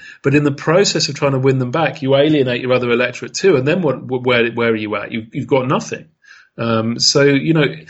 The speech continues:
there's no one in the bank for them here. So, yeah, you, you're right. And this, this dilemma you, you mentioned, of course, is happening everywhere in Europe.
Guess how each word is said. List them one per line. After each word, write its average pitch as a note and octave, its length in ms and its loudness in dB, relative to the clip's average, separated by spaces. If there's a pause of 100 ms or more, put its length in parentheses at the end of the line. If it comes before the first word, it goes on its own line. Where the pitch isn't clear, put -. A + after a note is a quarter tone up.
(200)
there's D#3+ 180 4
no F#3+ 220 2
one B3+ 180 2
in G#3+ 140 0
the E3 80 0
bank G3 440 -4
for B2+ 280 -6
them G#2+ 160 -10
here. A2 400 -14
So, B2+ 800 -2 (180)
yeah, F3 320 0
you, B2+ 160 -2
you're D3+ 180 -2
right. G3+ 320 0 (300)
And D#3+ 340 -4
this, G#3+ 260 -4 (240)
this - 560 -2
dilemma D#3 520 0
you, B2 160 -8
you C3 240 -10
mentioned, B2+ 560 -8
of - 100 -16
course, D3 300 0
is E3 160 -2
happening C#3+ 340 -4
everywhere G#2+ 340 0
in G#2+ 100 -4
Europe. G#2 300 -4